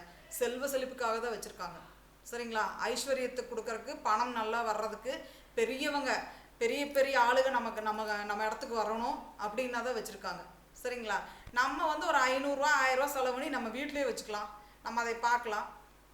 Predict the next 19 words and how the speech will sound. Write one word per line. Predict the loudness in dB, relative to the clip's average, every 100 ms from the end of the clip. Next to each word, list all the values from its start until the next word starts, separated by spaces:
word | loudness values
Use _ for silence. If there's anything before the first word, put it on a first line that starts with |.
| -20 -20 -20 -8
ஓகேங்களா? | -6 -4 -4 -4 -6 -8 -18 -20 -20 -12
நான் | 2 2
வச்சிருக்கிறேன், | 2 -2 -6 -2 -2
அதனால | 0 -2 -4
உங்களுக்கு | -6 -10
சொல்றேன். | -12 -14 -16 -20 -20 -20 -20 -20 -20 -20 -20 -20 -20 -20 -20 -20 -20 -20 -20 -10
அப்போ | -6 -4
வந்து | -2 0 2
என்னன்னா, | 0 2 2 2 -4 -16
இதெல்லாம் | -6 0 4 4
நீங்க | 2 -2 -2 -2 -6
இதை | -6 -2 -2 -2 -4 -6 -8 -2
கேட்டுட்டு | 2 2 2 0
அப்படியே | 2 2 0
விட்டுறக்கூடாது, | -2 -4 0 0 2 0 -2 -12 -20 -20 -8
இதெல்லாம் | -2 -2 0
ஃபாலோ | 4 4 4
பண்ணணும். | 0 -6 -10 -12 -8
சரிங்களா? | -6 -4 -2 -4